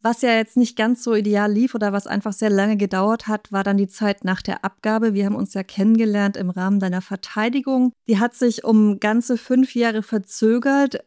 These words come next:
Wie bist du damit umgegangen und was hat dir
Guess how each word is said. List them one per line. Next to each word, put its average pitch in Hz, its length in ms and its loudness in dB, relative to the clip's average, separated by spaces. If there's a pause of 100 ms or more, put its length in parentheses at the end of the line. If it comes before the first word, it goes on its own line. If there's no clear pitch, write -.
Wie 214 160 2
bist 226 240 -2
du 233 40 0
damit 208 320 0
umgegangen 233 760 0
und 214 260 -2
was 214 220 -2
hat 220 140 -4
dir 208 360 2